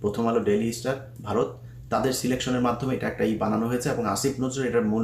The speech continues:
নিয়ন্ত্রণে। তার জন্য এই সরকার চাইলেও, ভালো যারা আছে তারা চাইলেও কিছু করতে পারবে না, ভালো তো নাই, এমনিতেই নাই। এক, এক ডক্টর মোহাম্মদ ইউনূস, উনি তো আসলে এই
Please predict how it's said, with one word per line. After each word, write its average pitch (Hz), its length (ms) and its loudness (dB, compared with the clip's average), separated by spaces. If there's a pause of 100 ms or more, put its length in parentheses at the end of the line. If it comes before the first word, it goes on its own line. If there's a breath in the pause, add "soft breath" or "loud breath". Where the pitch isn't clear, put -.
নিয়ন্ত্রণে। 131 400 2 (840 loud breath)
তার 139 120 2
জন্য 151 160 2
এই 143 160 2
সরকার 139 280 -2
চাইলেও, 151 240 4
ভালো 123 240 2
যারা 139 180 2
আছে 139 140 0
তারা 143 240 0
চাইলেও 123 240 2
কিছু 110 120 -2
করতে - 260 -4
পারবে 82 160 -2
না, - 180 -10
ভালো 113 160 2
তো 160 140 2
নাই, 117 220 4 (180)
এমনিতেই 120 400 0
নাই। 85 180 -8
এক, - 220 -6
এক 107 180 -2 (160)
ডক্টর 104 280 -2
মোহাম্মদ 117 300 0
ইউনূস, 123 300 2 (480 loud breath)
উনি 139 180 2
তো 147 60 2
আসলে 135 320 0 (480 loud breath)
এই 113 220 2